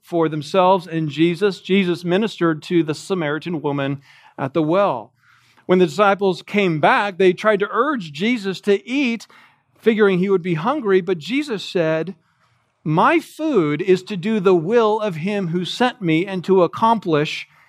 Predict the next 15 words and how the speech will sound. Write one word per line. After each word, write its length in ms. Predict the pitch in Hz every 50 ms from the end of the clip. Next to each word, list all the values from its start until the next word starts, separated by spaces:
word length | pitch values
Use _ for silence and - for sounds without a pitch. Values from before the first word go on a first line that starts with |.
| _ _ _ _ _ _ _
his 260 | - - 151 139 147
work." 440 | 147 143 139 127 117 110 - _ - - _ _ _ _ _ _ _ _ _ _ _ _ _ _ _ _ _ _ _ _ _ _ _ -
In 60 | 147
other 160 | 165 175 165
words, 260 | 143 139 139 135 - -
Jesus 460 | - 175 180 151 147 139 123 - -
delighted 580 | - 151 147 139 139 147 180 190 196 190 170
in 220 | 180 180 185 185 190
and 220 | 160 151 151 143
found 360 | - - 175 180 185 180 165
satisfaction 1120 | - - 180 165 156 156 - - - - 214 247 294 285 - - - 202 151 123 127 127 120 _ - - - - - -
in 240 | - 165 160 151 139
doing 300 | 127 151 151 147 139 135
the 80 | 131 131
Father's 760 | - - 147 131 123 117 123 117 117 113 - - - -